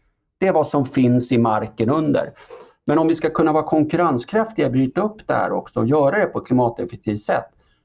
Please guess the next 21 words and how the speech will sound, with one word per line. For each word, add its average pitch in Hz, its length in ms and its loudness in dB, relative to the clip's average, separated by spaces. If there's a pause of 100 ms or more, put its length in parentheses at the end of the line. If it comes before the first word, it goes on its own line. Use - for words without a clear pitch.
(100)
ja, - 60 0
men 160 120 4
då 175 80 2
behöver 156 560 2
vi 127 160 2
storskaligt 117 840 0
göra 117 200 4
om 107 200 0
hela 127 300 2
den 165 100 0
här 147 100 0
kedjan 131 420 0
och 143 100 2
man 135 220 2
måste 139 240 -2
tänka 143 400 0
på 117 160 0
det 120 80 0
i 127 40 2
alla 127 280 2
leden 175 500 0